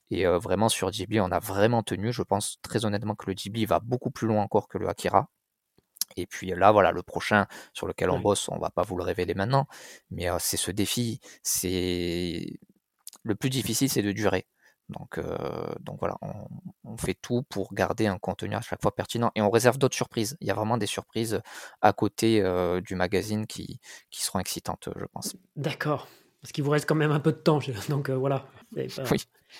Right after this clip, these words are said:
Speaker 2: Euh, justement, par rapport aux œuvres abordées dans le magazine, comment est-ce que vous les choisissez ? Pour rappel, euh,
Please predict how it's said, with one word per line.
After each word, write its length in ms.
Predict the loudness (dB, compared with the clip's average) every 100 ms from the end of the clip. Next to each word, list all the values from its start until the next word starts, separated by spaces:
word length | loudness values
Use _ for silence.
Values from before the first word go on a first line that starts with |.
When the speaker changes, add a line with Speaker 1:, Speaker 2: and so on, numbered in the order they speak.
| 2
Speaker 2:
Euh, 520 | 6 6 6 6 6 4
justement, 300 | 4 4 8
par 160 | 8
rapport 220 | 8 6
aux 160 | 6 8
œuvres 200 | 6 6
abordées 340 | 4 4 4
dans 120 | 4 4
le 60 |
magazine, 480 | 4 6 6 4 4
comment 280 | 6 6 4
est-ce 120 | 2
que 100 | 0
vous 380 | 2 2 2 2
les 180 | 0 -2
choisissez ? 460 | 0 0 4 4
Pour 200 | 4 4
rappel, 440 | 4 6 6 6 2
euh, 240 | -2 -4